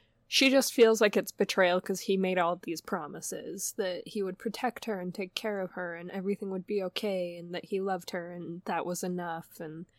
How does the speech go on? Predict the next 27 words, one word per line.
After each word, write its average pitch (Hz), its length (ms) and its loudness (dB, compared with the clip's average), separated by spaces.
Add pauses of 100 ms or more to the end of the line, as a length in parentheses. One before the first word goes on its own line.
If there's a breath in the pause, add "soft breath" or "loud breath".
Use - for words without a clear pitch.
(440 soft breath)
then 190 300 0
she - 180 2
goes 180 340 2
to - 120 0
her 175 120 0
fri-, 208 320 2
his 196 300 2
friend 185 420 0
and 175 80 -8
is 180 160 -4
like, 208 140 -4
"Hey, 262 260 4
can 233 200 -4
I 233 60 0
see 254 260 -2
him? 254 280 0 (280 loud breath)
Shit's - 360 0
really 254 240 8
hit 208 140 4
the 233 120 2
fan. 226 380 2
My 220 140 0
mom's 208 380 0
been 220 220 -2
killed. 214 680 -4 (640)
Uh, 202 540 0
I'm 208 440 -2